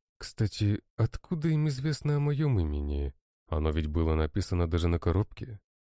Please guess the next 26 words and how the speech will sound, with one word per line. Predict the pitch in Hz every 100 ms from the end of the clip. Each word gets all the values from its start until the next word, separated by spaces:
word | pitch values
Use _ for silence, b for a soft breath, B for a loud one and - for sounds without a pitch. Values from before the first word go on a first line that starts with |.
| _
Неужто | 85 85 135 143 -
зверь | 147 151 143 92
успел | 80 - - 80
выяснить | 76 90 73 - 82 -
его | 82 87 80
в | 76
прошлый | - 82 - 92
раз? | 80 76 - - _ _ _ _ _ _ -
А, | 104 80 73
ну | 80
да. | 80 80 - 95 _ _
Почти | 90 - - 156
уверен, | 147 135 139 131
что | - 117 117
Алёна | 120 127 113
или | - 98
Андрей | 95 92 107 123 85
произносили | - 117 131 143 - 85 78
его | 78 71 76
при | 82
нём. | 76 76 - - _
Так | - 120
что | - -
удивляться | 151 120 82 80 -
не | 98
стоит. | 104 - 78 71 69 -